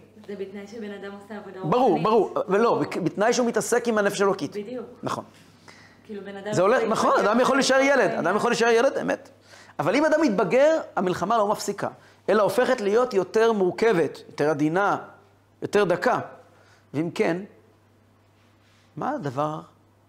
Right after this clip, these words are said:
Speaker 2: הכי חשוב שיהיה ליהודי, ת-, יהודי חסיד? אתם יודעים מה הדבר הכי חשוב? בעיניי. כנות. יכולת לצחוק על עצמך.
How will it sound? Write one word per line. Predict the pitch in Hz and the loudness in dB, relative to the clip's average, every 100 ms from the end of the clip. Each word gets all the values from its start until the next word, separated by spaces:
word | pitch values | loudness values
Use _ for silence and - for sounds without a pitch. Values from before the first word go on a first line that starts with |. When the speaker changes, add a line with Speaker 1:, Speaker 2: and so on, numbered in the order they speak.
| _ - | _ -16
Speaker 2:
הכי | - 240 | -8 -8
חשוב | 160 - 117 110 - _ _ _ _ _ | -8 -10 -12 -14 -20 _ _ _ _ _
שיהיה | - 135 | -6 -4
ליהודי, | 127 123 120 127 123 - - | -4 -6 -8 -10 -14 -18 -8
ת-, | 139 - _ _ - | -8 -8 _ _ -2
יהודי | 147 143 | 0 0
חסיד? | 123 - 120 - _ _ _ _ _ _ _ _ _ _ _ _ _ _ _ _ _ _ _ _ _ _ _ | -4 -8 -10 -14 _ _ _ _ _ _ _ _ _ _ _ _ _ _ _ _ _ _ _ _ _ _ _
אתם | - | -8
יודעים | 139 185 | -4 -2
מה | |
הדבר | 180 175 180 | -2 -4 -6
הכי | - 170 | -8 -12
חשוב? | 170 180 175 | -12 -12 -12
בעיניי. | 139 131 117 107 _ _ _ _ _ _ _ _ _ _ _ _ _ | -10 -8 -10 -16 _ _ _ _ _ _ _ _ _ _ _ _ _
כנות. | 131 127 - - _ _ _ _ _ _ _ _ _ _ _ _ _ _ _ _ _ _ _ _ _ _ _ _ _ _ _ _ _ _ _ _ _ | -6 -6 -12 -20 _ _ _ _ _ _ _ _ _ _ _ _ _ _ _ _ _ _ _ _ _ _ _ _ _ _ _ _ _ _ _ _ _
יכולת | 127 - 185 185 | -12 -4 -4 -4
לצחוק | 135 - 135 110 | -10 -12 -12 -12
על | |
עצמך. | 113 123 - | -14 -18 -20